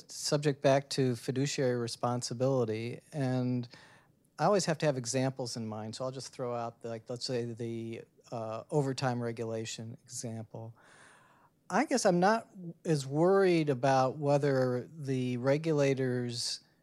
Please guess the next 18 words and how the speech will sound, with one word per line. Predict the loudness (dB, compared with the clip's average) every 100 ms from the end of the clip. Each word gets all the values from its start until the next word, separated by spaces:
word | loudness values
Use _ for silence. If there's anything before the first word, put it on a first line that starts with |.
| _ _ _ _ _
have | -10 -2 0 0 -2 0
that | 0 0 -2
same | 0 2 2 2 0 -2 -8 _ _ _ _ _
priority | 0 2 4 2 0
for | -2 0
that | 2 2
on | 0
the | 0
agenda | -2 -2 0 0 0
as | -2 -2 -6
the | -10
public | -6 -6 -4 -6 -6
or | -6
what | -6 -6
that | -4 -4
would | -4
even | -6 -6 -6 -4
mean. | -2 -4 -6